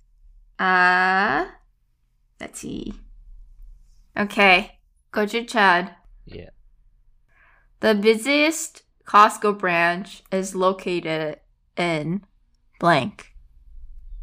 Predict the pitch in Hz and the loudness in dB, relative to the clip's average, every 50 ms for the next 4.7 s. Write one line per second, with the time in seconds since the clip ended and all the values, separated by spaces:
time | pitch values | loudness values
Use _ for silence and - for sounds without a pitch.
0 | - - - - - - - - 139 131 - - - 117 95 87 80 80 82 90 | -14 -16 -16 -18 -18 -12 -2 2 2 2 4 6 6 6 6 6 4 -2 -6 -10
1 | - - - - _ _ _ _ _ _ _ _ _ _ _ _ - - - _ | -14 -20 -20 -20 _ _ _ _ _ _ _ _ _ _ _ _ -20 -20 -20 _
2 | _ _ _ _ _ _ - 147 143 139 131 131 135 143 143 131 - _ - _ | _ _ _ _ _ _ 0 2 2 2 4 4 4 6 6 4 2 _ -20 _
3 | _ - - 127 123 123 120 120 117 117 113 113 113 107 - 131 131 123 - - | _ -4 0 2 2 4 4 4 4 4 4 2 0 0 -2 -2 -2 -2 -2 -2
4 | 127 120 113 110 107 113 120 156 175 196 208 202 - | 0 0 2 2 0 0 0 -2 -2 -2 -4 -4 -8